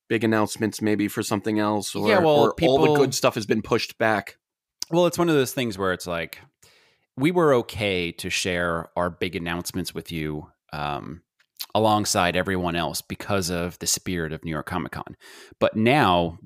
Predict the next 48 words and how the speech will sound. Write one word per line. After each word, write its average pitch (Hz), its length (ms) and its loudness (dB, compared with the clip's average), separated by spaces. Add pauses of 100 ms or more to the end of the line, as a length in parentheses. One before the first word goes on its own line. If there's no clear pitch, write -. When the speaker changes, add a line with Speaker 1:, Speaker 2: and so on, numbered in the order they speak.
Speaker 2:
that 85 340 2
we're 92 160 -2
not 85 300 0
actually 82 600 -4
kind 85 220 -6
of 78 160 -8
all 62 160 -4
congregating 82 640 -4
and 78 100 -8
doing 82 240 -2
this 80 160 -6
at - 80 -14
the - 60 -8
same 73 260 -4
time, 98 600 2
maybe 208 340 0
it's 165 100 -2
better 98 240 2
if - 120 -6
we 92 100 0
leak 90 340 -4
out 87 220 2
this 90 160 -4
information 85 640 -4
when 87 240 0
we 90 180 -6
want 71 280 -8
to, - 100 -12 (580)
when 107 220 2
it's 104 120 -4
Speaker 1:
Right. - 100 -4
Speaker 2:
better 95 180 2
for 87 240 -2
us. - 300 -2 (340)
Like, 107 200 2
you 123 40 4
know, 117 80 4
Speaker 1:
Right. 107 60 4
Speaker 2:
there's 117 160 4
some 135 140 2
people 120 300 0
that 110 140 4
are, 107 420 2
you 113 80 0
know, 98 140 -2
at 95 160 -2
Comic 98 280 -4
Con 87 320 -4